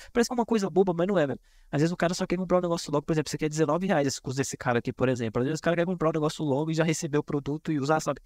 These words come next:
E aí, tipo, essa monte de enrolação que a Qlify tem, velho, de botar o nome completo, e-mail, C P F, até número de celular, um negócio nada a ver.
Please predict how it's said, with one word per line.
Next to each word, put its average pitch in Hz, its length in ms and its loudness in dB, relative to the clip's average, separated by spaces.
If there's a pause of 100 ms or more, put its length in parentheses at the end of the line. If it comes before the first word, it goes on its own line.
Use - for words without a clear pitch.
(300)
E 180 100 2
aí, 202 40 4
tipo, 202 260 0
essa 175 160 0
monte 196 260 -2
de 202 40 0
enrolação 180 540 0
que 165 80 2
a - 20 -2
Qlify 160 400 2
tem, 165 240 -2
velho, 147 300 -6
de 135 80 -6
botar 156 240 -2
o 147 80 0
nome 151 140 -4
completo, 143 440 -4
e-mail, 143 260 2
C 147 140 -2
P - 80 -2
F, 147 80 -2
até 185 160 0
número 190 160 0
de - 80 -2
celular, 160 300 0
um 147 40 0
negócio 139 280 -2
nada 156 160 0
a 170 40 -2
ver. 131 200 -4